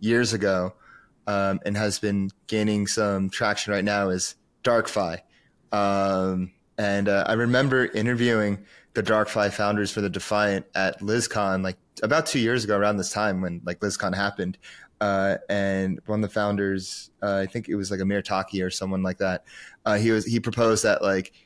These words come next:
DeFi is on its way, splitting into two. There's gonna be RegFi, which is, like, you know, K Y C compliant, like, neutered of its potential DeFi. And then there's DarkFi, where you're gonna have, like, all, like, the crazy shit happen. You're gonna have, like, A I bots and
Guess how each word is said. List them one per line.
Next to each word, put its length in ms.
DeFi 420
is 120
on 180
its 180
way, 220
splitting 560
into 320
two. 440
There's 180
gonna 140
be 120
RegFi, 680
which 200
is, 180
like, 320
you 120
know, 120
K 200
Y 140
C 320
compliant, 720
like, 320
neutered 480
of 160
its 160
potential 640
DeFi. 560
And 120
then 120
there's 180
DarkFi, 680
where 140
you're 80
gonna 180
have, 320
like, 340
all, 200
like, 180
the 80
crazy 340
shit 220
happen. 400
You're 80
gonna 120
have, 140
like, 260
A 160
I 140
bots 520
and 340